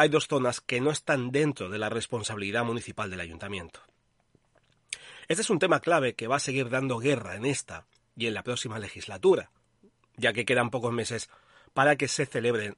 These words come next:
las elecciones municipales. Esto es lo que dijo en una de las preguntas que le hicieron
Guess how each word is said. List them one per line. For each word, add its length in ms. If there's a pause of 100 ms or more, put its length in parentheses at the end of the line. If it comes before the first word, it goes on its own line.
(160)
las 300
elecciones 500
municipales. 760 (1400)
Esto 180
es 40
lo 120
que 80
dijo 420 (240)
en 160
una 240
de 120
las 180
preguntas 760
que 120
le 80
hicieron 480